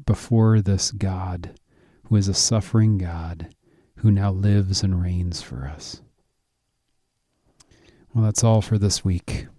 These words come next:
Next week, it's the resurrection and Mary Magdalene. Prayers that you will be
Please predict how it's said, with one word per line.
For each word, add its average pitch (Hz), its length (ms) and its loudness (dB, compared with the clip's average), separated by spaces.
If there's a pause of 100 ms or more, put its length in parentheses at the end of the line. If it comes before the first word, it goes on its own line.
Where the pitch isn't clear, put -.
(880)
Next 110 300 0
week, 107 200 6
it's - 180 -4
the 110 60 2
resurrection 110 760 2 (800)
and 101 140 -6
Mary 107 220 2
Magdalene. 98 680 -2 (840)
Prayers 98 480 4
that 92 160 0
you 101 220 4
will 92 240 4
be 95 440 0